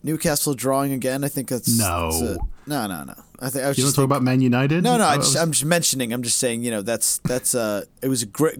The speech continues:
Speaker 1: good result for West Ham, 'cause West Ham could have even gone out and won the game there. So I don't know if West Ham are turning it around a little bit, but David Moyes still in the job.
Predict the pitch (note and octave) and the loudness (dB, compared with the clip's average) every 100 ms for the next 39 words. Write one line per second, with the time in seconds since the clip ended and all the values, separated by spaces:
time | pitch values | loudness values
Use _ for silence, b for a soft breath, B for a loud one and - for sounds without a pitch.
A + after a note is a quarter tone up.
0 | - F3 F#3 D3+ C#3 - A#2+ B2 - F#2 | 0 2 4 2 2 0 0 0 -2 -6
1 | - - B2+ B2+ C3 A#2 A2+ G#2 G#2 G#2+ | -6 -4 -2 -2 -4 -4 -6 -6 -8 -4
2 | A2+ G#2 G2+ G2+ F#2+ - _ _ - B2+ | -4 -4 -6 -8 -12 -16 _ _ -8 -4
3 | A#2 G2 G2 G#2 G2 F2+ G2 G2+ F#2+ F#2 | -4 -4 -6 -6 -6 -6 -4 -2 -4 -8
4 | b b b b b b b _ _ - | b b b b b b b _ _ -2
5 | C3+ C3+ A#2 C3 - C3 B2 A2+ C3+ B2+ | 0 2 2 2 2 0 -4 -2 -2 0
6 | B2 A#2+ A#2 A#2+ A#2 A#2 B2 C3+ _ - | -2 -2 -2 -2 -2 -2 -2 -2 _ 0
7 | - B2 - _ - - C3 B2+ B2+ A#2+ | 2 2 -4 _ -4 0 0 0 0 0
8 | A#2 - A#2+ A#2 B2 C#3 F3+ | 0 0 0 -2 0 0 0